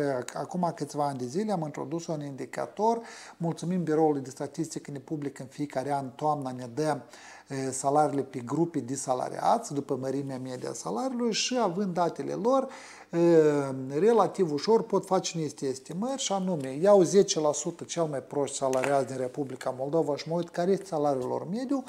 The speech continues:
și zece la sută cel mai bine plătit salariați din Republica Moldova și mă uit care este salariul mediu. Având datele din luna septembrie, după aceasta având niște coeficienți, diferențele dintre salariul cel mai bine plătit cu salariul mediu,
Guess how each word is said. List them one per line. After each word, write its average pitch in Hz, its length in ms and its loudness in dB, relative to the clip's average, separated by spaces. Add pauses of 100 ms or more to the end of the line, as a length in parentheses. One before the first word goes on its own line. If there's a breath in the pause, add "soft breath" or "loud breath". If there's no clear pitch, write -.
(340 loud breath)
și 208 180 0
zece 269 300 2
la 220 120 4
sută 233 260 -4
cel 202 180 0
mai 185 160 0
bine 160 240 -2
plătit 143 540 -4
salariați 139 380 2
din 135 100 -8
Republica 175 540 -4
Moldova 294 360 2
și 208 160 -2
mă 226 60 0
uit 247 180 0
care 196 200 2
este 185 120 2
salariul 165 400 4
mediu. 127 360 -10 (180 loud breath)
Având 254 380 6
datele 185 320 6
din 165 200 -2
luna 160 220 -2
septembrie, 254 580 -2
după 226 240 0
aceasta 202 380 0
având 175 220 0
niște 156 380 0 (320)
coeficienți, 147 920 2
diferențele 139 680 2
dintre 127 300 -10
salariul 135 640 2
cel 139 120 -4
mai 131 180 -4
bine 127 180 -8
plătit 127 420 -6
cu - 100 -16
salariul 135 360 -2
mediu, 247 380 -4